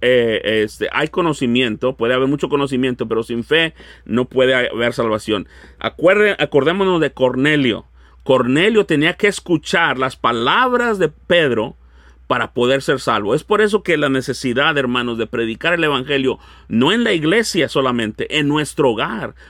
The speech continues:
con nuestros hijos, el decirle el por qué, eh, tienen esas, esos sentimientos de,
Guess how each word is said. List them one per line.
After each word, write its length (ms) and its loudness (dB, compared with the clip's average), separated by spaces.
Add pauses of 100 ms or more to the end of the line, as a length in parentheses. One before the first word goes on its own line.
con 220 2
nuestros 480 0
hijos, 420 -2 (240)
el 140 0
decirle 440 0
el 140 0
por 260 0
qué, 400 0 (420)
eh, 420 2
tienen 320 0
esas, 400 0
esos 320 -2
sentimientos 960 0
de, 160 2